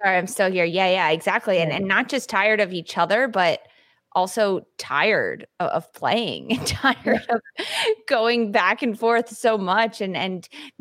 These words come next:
Speaker 1: just needing a bit of a break with so many quick turnaround games. Um, and now that, that happens a little bit, at least.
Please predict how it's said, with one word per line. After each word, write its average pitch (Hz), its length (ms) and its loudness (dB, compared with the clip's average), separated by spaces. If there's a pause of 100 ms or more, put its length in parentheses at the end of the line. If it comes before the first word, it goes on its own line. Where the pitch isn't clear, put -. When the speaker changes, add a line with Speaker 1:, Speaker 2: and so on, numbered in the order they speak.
Speaker 1:
just 208 240 -8
needing 214 320 2
a 208 40 4
bit 202 160 2
of 196 100 2
a 185 80 0
break 165 500 0
with 170 200 0
so - 380 0
many 208 220 -2
quick 202 480 -4
turnaround 190 480 0
games. 175 520 -4
Um, 156 420 -4 (320)
and 190 120 -4
now 190 300 2
that, 190 380 -2
that 170 160 0
happens 160 840 -6
a 170 100 -6
little 165 260 2
bit, 107 340 -2
at - 120 -4
least. - 440 -12